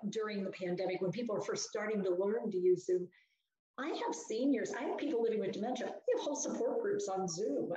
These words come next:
I mean, they're, they're amazing people. And so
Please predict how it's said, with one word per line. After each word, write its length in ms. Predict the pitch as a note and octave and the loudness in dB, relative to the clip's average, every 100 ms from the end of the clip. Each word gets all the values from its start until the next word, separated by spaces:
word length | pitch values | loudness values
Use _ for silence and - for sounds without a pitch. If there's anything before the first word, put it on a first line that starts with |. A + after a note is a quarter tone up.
| - | -4
I 60 | A#3 | -2
mean, 380 | A3+ A3+ A3+ - _ _ G#3 | -2 -2 -4 -8 _ _ -10
they're, 240 | G3+ D#4 | -4 -2
they're 460 | A#3 C#4 A4+ - G3+ | 0 0 -2 -2 -2
amazing 680 | F#3 F#3+ C4 C#4+ - - - | -2 0 0 0 -2 -4 -6
people. 560 | - C#4 - - - - | -2 -2 0 -2 -4 -4
And 160 | A3 | -4
so 320 | G#3+ A#3 A3 | -2 -2 -2